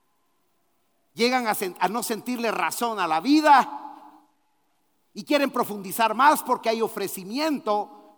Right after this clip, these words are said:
el oxígeno se acaba y la horca es lo único que te queda.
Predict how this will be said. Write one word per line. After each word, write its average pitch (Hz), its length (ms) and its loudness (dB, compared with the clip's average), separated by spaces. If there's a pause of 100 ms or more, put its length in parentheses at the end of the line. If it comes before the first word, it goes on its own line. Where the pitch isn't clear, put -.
(140)
el 143 140 -10
oxígeno 147 400 -10
se 135 100 -14
acaba 120 520 -10 (2250)
y 135 80 -10
la 135 140 -4
horca 151 260 -6
es 120 60 -10
lo 120 80 -10
único 120 280 -12
que 104 100 -18
te 110 120 -18
queda. 127 280 -12